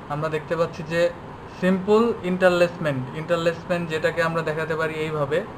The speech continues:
একটার নিচ দিয়ে আরেকটা, আরেকটার উপর দিয়ে আরেকটা, ঠিক এইভাবে যেই, আহ, বন্ডিংটা হয়,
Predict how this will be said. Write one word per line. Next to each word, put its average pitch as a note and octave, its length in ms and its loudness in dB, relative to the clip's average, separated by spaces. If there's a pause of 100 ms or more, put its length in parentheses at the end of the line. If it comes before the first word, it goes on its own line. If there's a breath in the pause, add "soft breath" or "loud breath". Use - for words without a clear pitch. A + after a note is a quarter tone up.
(500)
একটার D3 340 -6
নিচ D3 440 -10
দিয়ে D3+ 140 0
আরেকটা, D3+ 380 -2
আরেকটার D3+ 420 -4
উপর C#3 180 -8 (100)
দিয়ে D3 120 -2
আরেকটা, C#3+ 300 -6
ঠিক D3+ 120 -10 (100)
এইভাবে E3+ 420 -2
যেই, D3+ 280 -2
আহ, C3+ 600 -6
বন্ডিংটা D3 480 -2
হয়, C#3+ 200 0